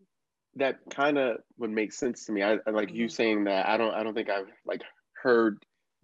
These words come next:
Speaker 1: that point of view, but like Jordan was saying, when it comes to very specifically within the gay community,
Speaker 2: Mm-hmm.
Speaker 1: you know, your image and, and looking a certain way is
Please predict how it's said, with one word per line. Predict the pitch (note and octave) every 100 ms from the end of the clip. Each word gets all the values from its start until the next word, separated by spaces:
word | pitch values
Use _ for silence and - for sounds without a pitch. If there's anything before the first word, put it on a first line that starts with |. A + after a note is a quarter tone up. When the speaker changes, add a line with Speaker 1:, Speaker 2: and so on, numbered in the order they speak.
| _ _ B2+
Speaker 1:
that | G#2+ F#2
point | - G#2+
of | F#2+ F#2+
view, | A2 A#2+
but | G2 G2+ E2+ _ _ _
like | A2 G#2+
Jordan | A#2+ A#2
was | G2 -
saying, | B2 A2+ G2+
when | G2
it | F#2
comes | - A#2 A2+
to | A2 F2+
very | F#2 G#2+ A2
specifically | - F#2+ - C#3+ B2 G#2+ G2
within | F#2+ G2+ G2
the |
gay | F#2+ G2 F#2+ - -
community, | G2+ A#2+ A2 F2+ F2 - - - D#3
Speaker 2:
Mm-hmm. | D3 C#3+
Speaker 1:
you | A2+
know, | G2+ F#2+ - _ _
your | G#2+ F#2+
image | G#2+ A#2+ G2+ F#2+ - - -
and, | G#2 G2+ F#2+ F#2+ -
and | G2 F#2+ F#2 - _ _ -
looking | F#2 A2+ A#2+ A2+
a | G#2
certain | - A2 F#2 G2
way | G#2 A2+ G2 F#2
is | - G2+ G2+ G2 F2+ -